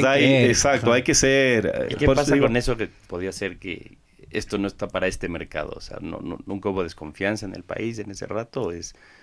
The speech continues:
Speaker 3: me encantó lo que dijiste hace un rato, ¿no? Hay que creer en lo nuestro, saber que podemos.
Speaker 2: Sí, o sea, eso sí. Eh, yo te digo, yo, yo creo que los guardianes somos mucho mejores de lo que nos, nos consideramos nosotros mismos.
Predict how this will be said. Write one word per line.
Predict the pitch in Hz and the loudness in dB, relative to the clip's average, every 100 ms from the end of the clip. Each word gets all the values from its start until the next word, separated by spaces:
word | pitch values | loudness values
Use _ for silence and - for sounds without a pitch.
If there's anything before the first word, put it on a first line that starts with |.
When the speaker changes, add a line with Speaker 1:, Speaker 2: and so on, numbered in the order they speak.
| _ _ - | _ _ -6
Speaker 3:
me | |
encantó | 104 101 98 110 | -2 -2 0 0
lo | |
que | 92 | -2
dijiste | 87 101 - | -4 -8 -10
hace | - | -10
un | 90 | -4
rato, | 107 120 - | -2 -2 -4
¿no? | 87 | -8
Hay | - | -8
que | - - - - | -10 -14 -18 -4
creer | 98 104 123 | 0 2 2
en | 113 90 | 0 -2
lo | |
nuestro, | 85 87 85 92 87 80 | -4 -6 -6 -8 -6 -6
saber | - 85 117 | -4 0 0
que | 117 | 0
podemos. | 101 85 80 80 | -4 -4 -4 -6
Speaker 2:
Sí, | - 82 80 78 76 | -6 -6 -6 -6 -6
o | |
sea, | 80 95 | -2 0
eso | 95 - | 0 -2
sí. | 90 95 92 87 78 71 - - - | -2 0 2 0 -2 -10 -16 -20 -20
Eh, | - - - - - - | -20 -20 -20 -18 -16 -4
yo | 131 | 0
te | 131 | 4
digo, | 123 | 4
yo, | 117 131 | 6 6
yo | 113 123 | 4 2
creo | 123 127 | 2 -2
que | 131 | -2
los | 107 | 0
guardianes | 98 - 110 | 0 2 0
somos | 117 110 104 | 2 0 2
mucho | 113 151 160 | 2 4 4
mejores | 107 - 123 156 113 | 2 4 2 4 2
de | 98 | 0
lo | 92 | 0
que | - 95 | 0 0
nos, | 87 82 - - _ - | 0 -2 -4 -12 _ -14
nos | - 90 | -6 -4
consideramos | - 95 90 92 101 107 | -4 -2 0 2 2 0
nosotros | 90 - 98 98 | -2 -2 -2 -2
mismos. | 85 82 69 - | -4 -6 -8 -16